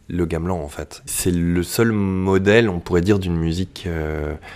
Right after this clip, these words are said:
traditionnelle qui part un peu du même postulat, même si c'est pour faire complètement autre chose.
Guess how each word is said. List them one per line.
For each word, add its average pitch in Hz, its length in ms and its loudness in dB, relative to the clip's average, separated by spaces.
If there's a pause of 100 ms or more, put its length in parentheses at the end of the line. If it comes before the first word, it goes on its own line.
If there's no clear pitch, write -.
(160)
traditionnelle 82 760 2
qui - 220 -6
part 85 420 -2
un 76 80 0
peu - 160 -2
du 87 100 -2
même 80 200 0
postulat, 76 440 -2 (180)
même 78 140 0
si - 120 -2
c'est - 40 -4
pour - 160 -8
faire - 160 -10
complètement 67 380 -6
autre - 240 -12
chose. 87 260 -6